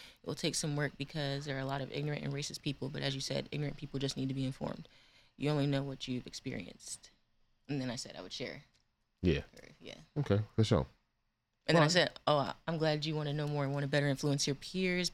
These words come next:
Speaker 1: since they're more likely to listen to your perspective." And, yeah.
Speaker 2: Hmm.
Speaker 1: Yeah.
Speaker 2: Solid response.
Speaker 1: Okay.
Speaker 2: True.
Speaker 1: <laughs> I had to think about it, though,
Speaker 2: It's like,
Speaker 1: 'cause
Speaker 2: like, what else? What am I supposed to do? Like,
Speaker 1: Right.
Speaker 2: "Oh, yeah, did you know they,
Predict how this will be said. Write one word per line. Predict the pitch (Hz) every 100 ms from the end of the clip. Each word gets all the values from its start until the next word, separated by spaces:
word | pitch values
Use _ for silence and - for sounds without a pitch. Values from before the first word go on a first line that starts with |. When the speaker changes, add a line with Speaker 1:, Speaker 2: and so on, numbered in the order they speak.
| -
Speaker 1:
since | 165 147
they're | 151
more | 147
likely | 147 143 143
to | 143
listen | 139 143
to | 139
your | 135
perspective." | 139 - - - - - _ _ _ _ _ _ -
And, | - _
yeah. | - 85 151 _ -
Speaker 2:
Hmm. | 104 78 67 _ _ _ _ _
Speaker 1:
Yeah. | 151 135 139 _ _ _ _ _ _ _ _ _ _ _ _ _ _ _ _ _ _ _ _ _ _ _
Speaker 2:
Solid | - 180 135
response. | 123 127 151 - _ _ _ _ -
Speaker 1:
Okay. | 156 143 - _ _ -
Speaker 2:
True. | 147 170 -
Speaker 1:
<laughs> | 202
I | 226 233
had | 180 196
to |
think | 220 220
about | 190 143
it, | 165
though, | 151
Speaker 2:
It's | 180 -
like, | 160
Speaker 1:
'cause | 165 160
Speaker 2:
like, | 156 151
what | 160
else? | 170 139
What | 120 143
am | 143
I |
supposed | 131 139 127
to | 147
do? |
Like, | 113 107 104 90 - - -
Speaker 1:
Right. | 285 196 - -
Speaker 2:
"Oh, | 117 127
yeah, | 175 123
did | 101 107
you | 127
know | 131
they, | 123